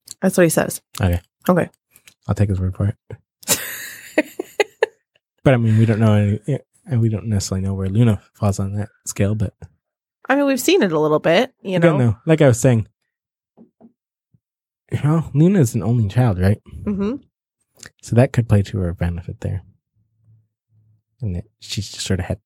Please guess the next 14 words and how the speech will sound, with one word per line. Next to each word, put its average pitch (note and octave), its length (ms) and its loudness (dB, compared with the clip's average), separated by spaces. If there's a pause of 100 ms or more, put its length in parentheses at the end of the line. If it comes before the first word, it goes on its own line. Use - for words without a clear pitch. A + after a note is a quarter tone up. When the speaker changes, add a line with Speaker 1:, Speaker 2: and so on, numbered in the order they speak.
Speaker 2:
deal G2+ 160 2
with F#2+ 80 0
stuff, - 200 -6
particularly G#2+ 380 0
since G2+ 160 -6
she - 100 -10
doesn't F#2+ 200 -2
have F2+ 100 -4
a E2+ 60 -6
mother. F2 320 -4 (2000)
She's - 220 -2
seen G#2+ 340 2
death, G2 280 0
man. F2+ 340 -6